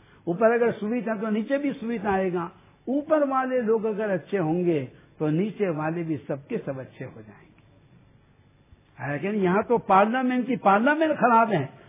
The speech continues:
تو پھر آئے کہ نہیں، پبلک کا حال کیا ہوگا؟ اوپر، جب اوپر کا معاملہ خراب ہے تو نیچے کا معاملہ تو ایسا ہی ہو جائے گا۔ تو جب حضرت عمر ابن عبدالعزیز نے یہ کہا تو مزاحم نے یہ کہا کہ میں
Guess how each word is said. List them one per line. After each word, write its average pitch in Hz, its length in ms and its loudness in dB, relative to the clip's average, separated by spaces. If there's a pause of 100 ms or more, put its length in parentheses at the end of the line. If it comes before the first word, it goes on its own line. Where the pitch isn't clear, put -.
(120)
تو 165 120 0
پھر 247 200 0
آئے 233 240 2
کہ 220 80 0
نہیں، 254 160 -2
پبلک 277 380 0
کا 269 100 2
حال 233 240 4
کیا 233 160 6
ہوگا؟ 139 260 2 (960)
اوپر، 262 520 6
جب 247 220 8
اوپر 294 280 6
کا 294 140 0
معاملہ 285 340 4
خراب 262 500 4
ہے 247 60 0
تو 254 140 0
نیچے 240 320 2
کا 285 140 -2
معاملہ 262 380 2
تو 240 60 0
ایسا 226 300 -2
ہی 294 100 0
ہو 240 80 4
جائے 220 340 0
گا۔ 196 80 -4 (840)
تو 170 100 0
جب 214 240 2
حضرت 226 420 2
عمر 208 280 0
ابن 190 220 -4
عبدالعزیز 175 640 -4
نے 185 100 -2
یہ 175 180 0 (100)
کہا 160 480 2 (520)
تو 151 100 -6
مزاحم 156 580 -2
نے 170 160 -4
یہ 156 300 -4
کہا 151 420 -2 (680)
کہ 160 140 0
میں 196 400 -2